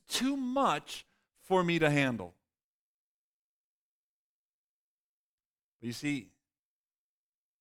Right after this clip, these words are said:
hypocrisy leads to remorse, when genuineness leads to repentance. He was not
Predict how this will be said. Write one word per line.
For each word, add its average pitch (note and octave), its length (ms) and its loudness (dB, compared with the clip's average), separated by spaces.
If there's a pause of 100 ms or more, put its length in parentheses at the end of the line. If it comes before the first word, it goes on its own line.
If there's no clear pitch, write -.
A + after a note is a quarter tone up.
(100)
hypocrisy C3+ 760 -8
leads B2 320 -4
to - 120 -20
remorse, G2+ 760 -14 (1700)
when A2 440 -4 (680)
genuineness A2+ 880 -6 (220)
leads A2 340 -6
to - 100 -20
repentance. - 960 -20 (2500)
He G#3+ 160 -2
was F3+ 280 -2
not C#3+ 400 0